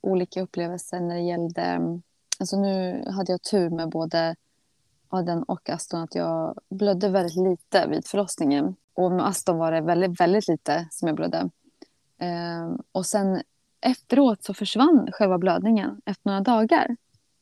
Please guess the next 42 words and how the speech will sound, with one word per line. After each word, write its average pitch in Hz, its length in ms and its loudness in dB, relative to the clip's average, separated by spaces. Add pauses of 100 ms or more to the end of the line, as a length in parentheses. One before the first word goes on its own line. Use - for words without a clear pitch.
Och 233 100 0
det 311 140 8
tyckte 220 240 2
jag 190 100 6
var 180 100 2
konstigt, 175 480 -2
för 196 100 2
jag 202 80 6
tänkte, 196 280 0
men 185 420 0
okej, 185 360 0
det, 190 240 0
man 190 120 -2
ska - 160 -4
ju - 20 2
ändå 185 140 -2 (120)
blöda 190 260 2
lite 170 220 -2
grann 160 240 0
några 165 140 -4
veckor. 214 760 2 (1300)
Ehm, 190 640 4 (100)
så - 160 -2
då 247 300 8 (220)
ringde 214 220 4
jag 262 80 2
till 226 100 2
min 180 160 0
barnmorska 202 640 -2 (260)
och 202 100 -4
sa 247 340 6
att, 185 100 0
liksom, 185 220 -2
nu 190 100 2
har 214 80 6
jag 262 40 10
inte 233 180 6
haft 240 300 -6
någon 185 120 2
blödning 170 320 -2
på 170 140 -6
typ 175 200 -2